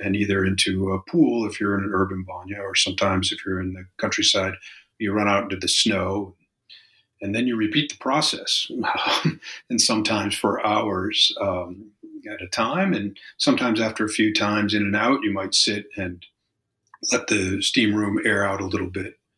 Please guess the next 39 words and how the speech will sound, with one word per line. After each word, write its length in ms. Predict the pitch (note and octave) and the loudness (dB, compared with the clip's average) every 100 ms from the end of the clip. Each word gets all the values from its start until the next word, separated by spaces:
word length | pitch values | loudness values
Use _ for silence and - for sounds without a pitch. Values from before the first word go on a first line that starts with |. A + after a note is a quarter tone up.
| _ _ _ | _ _ _
uh, 220 | G2 G2 G2+ | -8 -4 0
and 240 | G2 F#2 | 2 2
drink 200 | F#2 - | 0 0
some 200 | - G2+ | 2 2
tea, 520 | - A#2 G#2 G#2 A2+ - _ _ - | 0 0 -2 -8 -12 -20 _ _ -6
and 140 | G#2 | -2
then 400 | G2+ G#2+ A2 A2 G#2+ | 0 2 2 2 2
repeat 320 | G#2+ A2+ A2 | 2 0 -4
the 60 | |
process 500 | - B2 A#2+ - A#2 | -4 -2 0 0 0
again. 500 | A#2 G#2 A#2 - F2+ - _ _ _ | -2 0 0 0 -4 -12 _ _ _
You 80 | - | -2
can 100 | G#2+ | 2
do 120 | A2 | 4
this 160 | G#2+ - | 2 0
for 120 | F#2+ | -4
a 60 | |
couple 280 | - A2 G2 | 0 0 0
of 100 | F#2 | -2
hours, 520 | G#2 A2 G2+ F#2+ F#2 | 2 2 2 -2 0
and 120 | G2+ G2 | 0 2
the 60 | |
result 540 | G#2 G2 B2+ D#3 D#3+ B2+ | 2 0 0 0 0 -2
at 140 | - | -2
the 180 | C3+ - | -2 -2
<laughs> 40 | |
end 140 | F#3+ D3+ | 0 0
of 100 | - | 0
it 100 | G#2 | -2
all 380 | F#2+ E2+ - _ - - - - | -2 -2 -6 _ -6 -2 -2 2
is 220 | C#3 A#2 | 0 2
a 80 | A#2 | 0
remarkable 880 | A#2 A2+ A#2 C#3 A#2+ G#2 G#2 G#2 | 2 2 2 0 -2 -2 0 0
feeling 720 | G#2+ - B2+ A2 A2 F#2+ F#2+ - _ _ _ _ - | -2 0 2 2 0 -2 -6 -14 _ _ _ _ -10
of, 400 | G2+ F#2+ F#2 F#2 - - G#2 | -4 -4 -4 -10 -18 -10 -6
uh, 320 | G2 F#2+ F#2 G2+ _ - | -4 -6 -8 -14 _ -8
just, 400 | - A#2+ - - | -2 0 0 0
uh, 220 | - G#2+ | 0 0
cleanliness 800 | - - C3+ F3 G2 - - - | -2 -2 0 0 0 -2 -2 -2